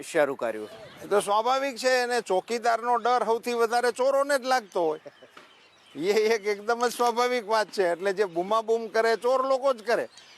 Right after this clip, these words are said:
Speaker 2: ચોકીદારની સામે કોઈને વાંધો હોય તો ચોરોને જ હોય, બીજા કોઈને હોય જ નહીં.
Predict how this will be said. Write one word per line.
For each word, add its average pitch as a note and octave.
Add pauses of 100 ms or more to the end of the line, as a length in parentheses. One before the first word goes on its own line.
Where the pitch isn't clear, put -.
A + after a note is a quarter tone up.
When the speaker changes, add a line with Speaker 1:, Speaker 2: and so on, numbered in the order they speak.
(200)
Speaker 2:
ચોકીદારની A3+
સામે G#3+
કોઈને G#3+
વાંધો G#3+
હોય A3
તો G#3+
ચોરોને A#3
જ B2+
હોય, D#3 (260)
બીજા G3
કોઈને F#3+
હોય G3+
જ C3
નહીં. A#2